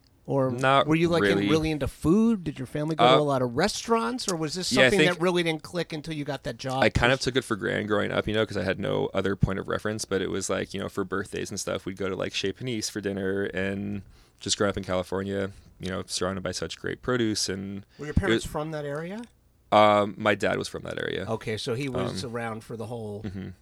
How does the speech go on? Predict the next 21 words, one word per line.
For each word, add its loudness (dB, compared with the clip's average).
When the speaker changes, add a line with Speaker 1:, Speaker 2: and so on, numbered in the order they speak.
Speaker 1:
thing. -10
Speaker 2:
And, -2
Speaker 1:
Yeah. -8
Speaker 2:
and 6
they 4
cooked 0
a -2
lot, 2
Speaker 1:
Mm-hmm. -4
Speaker 2:
uh, 2
when -2
I 0
was -6
growing -2
up, -4
and -6
so 0
it 0
was -2
definitely, -2
like, -6